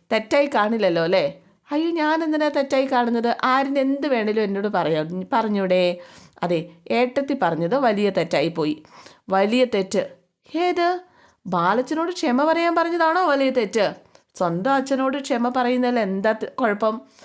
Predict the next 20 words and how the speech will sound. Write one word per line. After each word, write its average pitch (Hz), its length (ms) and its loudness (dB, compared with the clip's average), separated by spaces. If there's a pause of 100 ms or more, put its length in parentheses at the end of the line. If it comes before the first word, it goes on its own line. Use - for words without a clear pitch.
(320)
ആരും, 165 360 0 (440)
ആരുടെയെങ്കിലും 208 760 0 (460)
വണ്ടി 330 320 0
ഓടിക്കുന്നതിലോ 277 560 0
അന്തസ്സ് 269 400 0
സ്വന്തം 294 480 0
വണ്ടി 208 240 -2
ഓടിക്കുന്നതിനല്ലേ? 190 720 -2 (540)
"അതെ, 165 260 2
ഞാൻ 185 260 2
ബൈക്കിൻ്റെ 240 480 2
കാര്യമല്ല 175 440 2 (100)
പറഞ്ഞത്, 170 360 0 (360)
ട്യൂഷൻ്റെ 220 500 -2
കാര്യം 170 300 2 (120)
ഏട്ടത്തി 208 380 0 (100)
അച്ഛൻ്റെ 214 360 -2
അടുത്ത് 190 240 -4
കൊളുത്തി 233 340 0
കൊടുത്തില്ലേ, 175 380 0